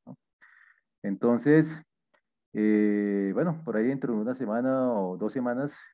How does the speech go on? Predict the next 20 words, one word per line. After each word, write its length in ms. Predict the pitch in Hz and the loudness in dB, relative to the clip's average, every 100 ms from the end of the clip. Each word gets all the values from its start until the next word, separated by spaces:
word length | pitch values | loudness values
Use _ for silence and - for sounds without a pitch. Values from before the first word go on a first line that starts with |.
| - | -12
eh, 560 | 98 92 90 - 87 85 _ _ _ - | -8 -6 -4 -6 -8 -12 _ _ _ -10
les 180 | 95 98 | -6 -6
estaré 260 | 98 95 | -4 -4
extendiendo 480 | 95 117 113 113 117 | -2 -2 0 0 0
la 80 | 113 | -2
invitación 460 | 95 98 95 92 | -2 -4 -6 -8
para 200 | 85 107 | -6 -6
que, 300 | - 92 - - | -6 -8 -8 -8
pues, 140 | - 95 | -6 -4
vayamos 400 | 90 143 214 147 | -2 -2 -2 -4
y 60 | |
conozcamos. 580 | - 101 87 - 131 117 | -6 -6 -6 -6 -6 -4
A 220 | 104 95 90 | -6 -6 -4
mí 100 | 117 | -4
me 60 | |
interesa 300 | 135 104 110 | -2 0 0
que 60 | 113 | -4
ustedes 240 | 101 104 | -4 -4
vayan 280 | 113 110 117 | -2 -2 -2
y 140 | 90 | -6